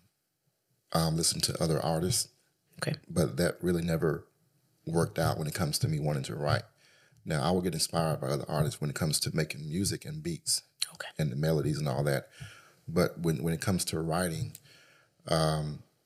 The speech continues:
Speaker 1: my story is, is so unique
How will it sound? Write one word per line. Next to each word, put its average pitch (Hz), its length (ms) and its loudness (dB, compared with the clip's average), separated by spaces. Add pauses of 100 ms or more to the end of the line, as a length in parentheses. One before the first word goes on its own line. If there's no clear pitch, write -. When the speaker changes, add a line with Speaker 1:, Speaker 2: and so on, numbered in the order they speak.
(440)
Speaker 1:
my 90 220 2
story 87 560 0
is, - 240 -4
is - 180 -6
so 160 560 -2
unique - 560 -4